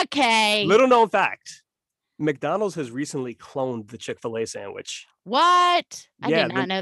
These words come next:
Speaker 1: that.
Speaker 2: new McDonald's crispy chicken sandwich is absolutely the Chick-fil-A sandwich. They even sell it in a little paper foil pouch instead of a bag.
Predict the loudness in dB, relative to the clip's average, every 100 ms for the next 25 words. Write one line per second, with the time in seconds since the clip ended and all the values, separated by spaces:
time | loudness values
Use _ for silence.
0 | 0 2 2 0 0 0 -2 -6 -8 -8
1 | -8 -6 -4 -4 -4 -6 -8 -8 -6 -6
2 | -4 -4 -4 -4 -6 -8 -12 -8 -6 -6
3 | -2 -2 -2 -2 -4 -4 -6 -4 -2 -2
4 | -4 -6 -8 -8 -8 -8 -10 -12 -10 -4
5 | -2 -2 -2 -2 -4 -8 -12 _ _ _
6 | -14 -6 -4 -4 -6 -10 -10